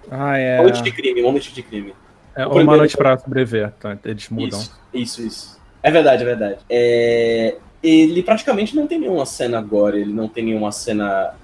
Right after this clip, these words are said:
Speaker 2: assim, de violência gratuita, nem de violência com excesso, sabe? E é um filme interessante por isso.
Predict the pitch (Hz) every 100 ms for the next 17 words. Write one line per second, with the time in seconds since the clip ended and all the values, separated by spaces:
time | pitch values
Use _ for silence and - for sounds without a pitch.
0 | - - - - _ - - 131 - 117
1 | 107 - _ _ _ _ _ 135 131 135
2 | 123 123 - 120 120 110 - 127 120 127
3 | 143 151 160 143 135 127 131 123 - 107
4 | 107 113 - 120 101 98 127 226 302 320
5 | - 131 156 -